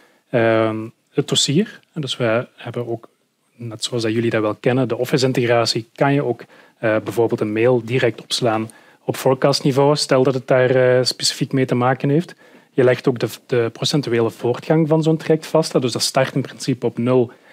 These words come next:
en uiteindelijk loopt het door in verschillende stappen tot honderd procent. En honderd procent is dan natuurlijk het moment dat de order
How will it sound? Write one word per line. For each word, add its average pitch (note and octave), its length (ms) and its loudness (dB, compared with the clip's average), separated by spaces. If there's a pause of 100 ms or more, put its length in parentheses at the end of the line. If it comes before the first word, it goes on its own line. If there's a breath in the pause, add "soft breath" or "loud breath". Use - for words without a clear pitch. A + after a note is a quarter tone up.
(220 loud breath)
en B2 80 -2
uiteindelijk A#2+ 380 2
loopt B2+ 200 0
het - 140 -6
door B2 300 2
in D3+ 140 -4
verschillende A#2+ 400 -2
stappen - 360 -4
tot D3+ 220 -2
honderd C3 340 -4
procent. - 420 -2
En A2 80 -10
honderd A#2 200 -6
procent A#2+ 280 -6
is A2+ 80 -6
dan A2+ 120 -6
natuurlijk A2+ 460 -2 (300 soft breath)
het - 160 -2
moment A#2+ 400 0
dat A2 100 -2
de G#2+ 120 -8
order A#2 340 -2